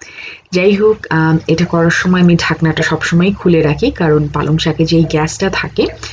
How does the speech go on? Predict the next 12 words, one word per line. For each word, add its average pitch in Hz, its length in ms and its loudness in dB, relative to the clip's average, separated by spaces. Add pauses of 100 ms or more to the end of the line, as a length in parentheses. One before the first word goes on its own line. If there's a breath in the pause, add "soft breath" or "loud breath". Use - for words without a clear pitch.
(260 loud breath)
otherwise 147 360 2
সেটা 147 320 0
trapped 151 460 -4
হয়ে 135 160 0
যাবে 131 320 -4 (320)
এবং 147 200 0
সেটা 156 200 -2
বডির 143 240 -2
জন্য 143 200 -2
ভালো 151 240 2
কিছু - 300 -4
না। - 160 -4